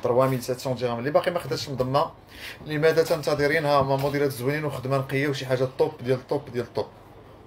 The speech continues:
هذا أستاذ كيتبعوا الموديل حبيبي. سي محمد كو.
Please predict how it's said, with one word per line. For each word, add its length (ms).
هذا 280
أستاذ 260
كيتبعوا 460
الموديل 360
حبيبي. 380
سي 240
محمد 420
كو. 200